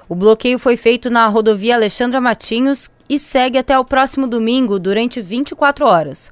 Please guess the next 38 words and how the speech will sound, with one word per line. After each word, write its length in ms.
Os 140
veículos 380
são 120
parados, 760
os 140
ocupantes 500
passam 340
por 160
medidas 600
de 80
temperatura 880
e 100
precisam 480
responder 460
um 80
questionário 560
sobre 320
sua 240
saúde. 560
O 60
mesmo 320
acontece 500
em 60
Guaratuba, 800
onde 260
os 60
bloqueios 520
estão 300
no 100
posto 480
da 160
P 140
R 380
quatrocentos 600
e 60
doze 460
de 100
Coroados 760